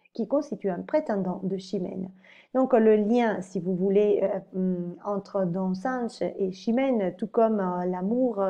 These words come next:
caché entre, euh, l'infante et Don Rodrigue, qui n'a même pas à connaissance du fait que, euh, la princesse de Castille l'aime, constitue les deux intrigues secondaires par rapport à l'histoire d'amour entre Rodrigue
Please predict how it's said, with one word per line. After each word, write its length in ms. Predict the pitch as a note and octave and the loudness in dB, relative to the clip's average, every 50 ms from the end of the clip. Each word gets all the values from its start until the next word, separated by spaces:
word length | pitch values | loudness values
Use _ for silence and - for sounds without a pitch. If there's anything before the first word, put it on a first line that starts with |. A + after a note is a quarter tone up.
| F#3+ | -2
caché 520 | - G3+ G3 G3 - - D4 C#4+ A3+ - - - - - - _ | -4 -8 -8 -6 0 4 4 4 4 4 0 -8 -20 -20 -14 _
entre, 440 | - A3 A3+ A3+ A3 A3 A3 - - | 0 2 2 2 2 0 -4 -2 -2
euh, 340 | F#3+ F3+ E3+ E3+ - - F#3 | 0 0 0 -2 -4 -4 -4
l'infante 800 | F#3 F#3 F#3 F#3 F3+ F3 - - B3 A#3 A3+ G#3+ G3+ F#3+ F#3 - F3+ - - - | -2 -2 -2 -2 -4 -8 -6 -2 0 0 0 0 -2 -4 -4 -6 -8 -8 -6 0
et 200 | - G3 G3 F#3+ F#3+ - - - - _ - | 2 2 2 2 0 -8 -20 -20 -16 _ -6
Don 260 | F3+ D#3+ G3+ F#3+ E3+ | -2 2 2 2 2
Rodrigue, 600 | D#3+ E3+ F3+ F3+ - F#3 A#3+ A#3+ A3+ F#3+ F#3+ F#3+ | 0 -4 -4 -2 2 2 4 4 6 4 4 2
qui 140 | F#3+ - F3+ | 0 -4 -4
n'a 100 | F3 F3 | -2 0
même 260 | E3+ G3 G#3+ G3+ F#3+ | 2 2 2 2 2
pas 220 | F#3+ G3 F#3 - - | 0 0 -2 -2 -4
à 60 | F#3 - | -10 -10
connaissance 720 | - F#3 F3 F3 E3+ E3 - - B3 A3+ G#3+ F#3 F#3 - F#3+ | -8 -8 -6 -8 -8 -8 -4 -2 0 0 0 -2 -2 -4 -8
du 180 | D#3+ - F3 | -6 -6 -8
fait 260 | - - - G3 F#3+ | -6 -2 0 0 0
que, 120 | G3 - F#3 | 2 0 0
euh, 160 | F#3 F3+ - - - D#3+ E3+ E3 E3 E3+ E3 E3 E3+ | 0 0 -2 -4 -6 -8 -8 -8 -8 -8 -8 -8 -8
la 140 | E3 E3 D#3+ | -8 -10 -10
princesse 500 | - - E3+ E3+ - - G3+ F#3+ G3 F3 | -10 -12 -12 -10 -4 -4 -4 -4 -4 -6
de 120 | D#3 F#3 | -8 -8
Castille 600 | F3+ F#3 F3 E3+ - - - G#3 F#3+ F#3 F#3 F#3 F#3+ | -6 -6 -10 -10 -10 -6 -2 0 2 2 2 2 0
l'aime, 340 | G#3 A#3 A#3 A3+ A#3 C4 F#4 G4 - | 0 0 0 0 0 -2 -4 -4 -4
constitue 640 | F#4+ A4 A#4 A4+ - - C#4 C#4+ - G3+ A3 C#4+ | -2 -4 -4 -4 -2 -2 -2 0 0 0 0 2
les 160 | C#4+ A#3+ G#3 | 2 2 0
deux 280 | G3 E3+ G3 D4 D#4+ D4 | 0 2 2 2 2 2
intrigues 520 | C#4+ A#3+ A#3 - - C4 B3+ A#3 G#3 F3+ | 0 0 -2 -4 -2 -2 0 0 0 -2
secondaires 720 | D#3+ - C4+ D4 C4 A#3 G#3+ G3+ F#3 F#3 F#3 F#3+ F#3 F#3+ F3+ F3+ - - - _ - | -2 -2 -2 0 0 -2 -2 -2 -4 -6 -6 -4 -4 -4 -6 -6 -8 -20 -20 _ -4
par 140 | - F4 D4+ | -2 -2 0
rapport 380 | A3+ F#3+ - - - - - - - | -2 -4 -4 -4 -6 -8 -8 -6 -2
à 80 | - | 0
l'histoire 400 | C#4+ C#4 B3+ - - A3+ G3+ G3 | 0 0 0 0 0 -2 0 0
d'amour 380 | G3+ F#3+ F3+ E3+ E3+ E3+ E3 - - - | 0 -2 -2 -4 -4 -8 -10 -12 -8 -6
entre 420 | G3+ G3 F#3+ F#3+ - G3+ F#3+ F#3+ - - - - - - | -4 -4 -4 -4 -4 -4 -4 -4 -6 -14 -20 -16 -8 -8
Rodrigue 680 | A#3+ - D#4 - - - - - E3+ D#3+ G3+ F#3+ F#3 | -2 0 0 0 -2 -4 -10 -10 -6 -2 0 0 0